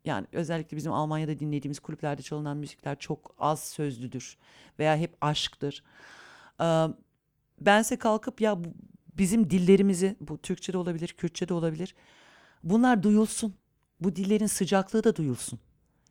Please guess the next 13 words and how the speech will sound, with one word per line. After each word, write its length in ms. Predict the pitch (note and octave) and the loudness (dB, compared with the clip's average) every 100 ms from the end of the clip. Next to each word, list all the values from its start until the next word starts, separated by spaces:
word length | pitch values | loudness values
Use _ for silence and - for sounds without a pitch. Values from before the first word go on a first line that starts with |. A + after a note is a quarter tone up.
| _ _ _ _ _ _ | _ _ _ _ _ _
Sırf 280 | - B3 A#3+ | -6 -4 -2
her 180 | G3 G#3+ | -2 0
şey 180 | A3+ G3 | -2 -2
İngilizce 360 | G3 F3+ E3+ | -2 -4 -4
o-, 220 | D#3+ D3+ | -6 -6
değil, 280 | E3+ F#3 B2 - | -4 -4 -4 -10
her 220 | - E3 | -10 -8
şey 160 | E3 F#3+ | -6 -6
İngilizce 300 | E3+ E3+ F3 | -4 -6 -6
olmak 280 | D#3+ D#3+ - | -4 -6 -6
zorunda 300 | D#3+ F3 E3+ | -6 -4 -2
da 140 | C#3+ | -4
değil. 200 | A#2 G#2 | -4 -10